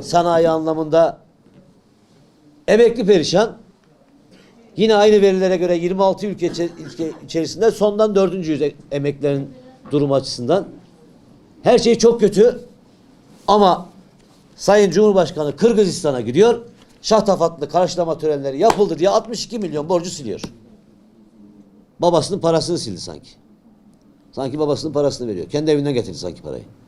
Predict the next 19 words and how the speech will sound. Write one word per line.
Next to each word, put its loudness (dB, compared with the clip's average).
Altmış 0
iki 0
milyon 4
dolarlık 4
borcu 4
sili-, -6
siliyor. -2
Kırgız -4
hükümetinin -4
bize 0
olan 0
borcunu. -4
Anlarım. 4
Devletler 4
arasında 4
bu -4
tür -6
şeyler 2
olur. 0